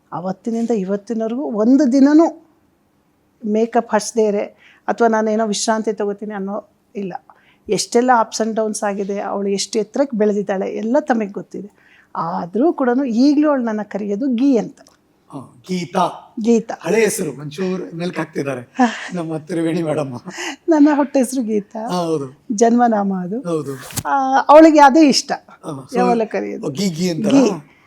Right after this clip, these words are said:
Speaker 2: ಓಕೆ.
Speaker 1: ಗೀ, ಬಾರೆ ಅಮ್ಮ. ಅವ್ಳು ಗೊತ್ತಲ್ಲ, she is so
Speaker 2: I know.
Speaker 1: friendly. ನಾನು ಸುಮಾರು ಜನ ಆರ್ಟಿಸ್ಟ್‌ಗಳೆಲ್ಲ ನೋಡಿದ್ದೀನಿ ಹರೀಶ್ ಅವರೇ. ಆ, ಸಾರಿ, ಒಂದ್ಸತಿ ಹರೀಶ್ ಅಂತ ಇದೀನಿ, ಒಂದ್ಸತಿ
Speaker 2: ಏನೂ
Speaker 1: ನಾಗರಾಜ್
Speaker 2: ತೊಂದ್ರೆ
Speaker 1: ಅಂತ
Speaker 2: ಇಲ್ಲ.
Speaker 1: ತೊಂದ್ರೆ
Speaker 2: ಹರೀಶ್
Speaker 1: ಇಲ್ಲ.
Speaker 2: ನಾಗರಾಜು, you
Speaker 1: ಹೌದು.
Speaker 2: can call me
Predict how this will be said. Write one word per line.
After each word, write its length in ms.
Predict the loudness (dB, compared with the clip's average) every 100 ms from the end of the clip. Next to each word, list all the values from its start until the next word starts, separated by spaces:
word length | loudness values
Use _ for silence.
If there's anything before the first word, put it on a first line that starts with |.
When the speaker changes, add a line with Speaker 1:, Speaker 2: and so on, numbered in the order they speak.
| _ -8
Speaker 2:
ಓಕೆ. 100 | 4
Speaker 1:
ಗೀ, 260 | 4 4 4
ಬಾರೆ 200 | 6 8
ಅಮ್ಮ. 140 | 6 2 -2 _ _ _ _ _ _
ಅವ್ಳು 140 | 4 8
ಗೊತ್ತಲ್ಲ, 400 | 6 6 0 0 -6 _
she 200 | -6 -4
is 260 | -2 -4
so 100 | -4
Speaker 2:
I 120 | -2 -2
know. 160 | -2 -4
Speaker 1:
friendly. 360 | -6 -6 -10 -12 -20 -20 -20 -20 _ _
ನಾನು 380 | 2 4 4 0
ಸುಮಾರು 340 | 0 0 0
ಜನ 160 | 0 -2
ಆರ್ಟಿಸ್ಟ್‌ಗಳೆಲ್ಲ 760 | 0 -2 -2 -4 -4 -2 2 4
ನೋಡಿದ್ದೀನಿ 440 | 4 0 -4 -6 -8 -10 -12 -12 -12
ಹರೀಶ್ 440 | -12 -10 -10 -12 -14
ಅವರೇ. 220 | -14 -16 _ _ _ _ _ _ -12
ಆ, 60 | -8 -8 -8 -10 -10 -12 -14 _ _ _ _ _
ಸಾರಿ, 380 | -12 -8 -4 -4
ಒಂದ್ಸತಿ 440 | -4 -6 -6 -2
ಹರೀಶ್ 380 | 0 0 0 0
ಅಂತ 200 | -4 -2
ಇದೀನಿ, 320 | -4 -2 -4
ಒಂದ್ಸತಿ 440 | -6 -6 -8 -8 -4
Speaker 2:
ಏನೂ 140 | 2
Speaker 1:
ನಾಗರಾಜ್ 280 | 4 4 2
Speaker 2:
ತೊಂದ್ರೆ 220 | 0 0
Speaker 1:
ಅಂತ 80 | -2
Speaker 2:
ಇಲ್ಲ. 140 | -2
Speaker 1:
ತೊಂದ್ರೆ 200 | -2 0
Speaker 2:
ಹರೀಶ್ 120 | 0
Speaker 1:
ಇಲ್ಲ. 100 | -2
Speaker 2:
ನಾಗರಾಜು, 360 | -4 0 0 0
you 80 | -4
Speaker 1:
ಹೌದು. 120 | -6
Speaker 2:
can 140 | -8
call 280 | -6 -6 -8
me 80 | -12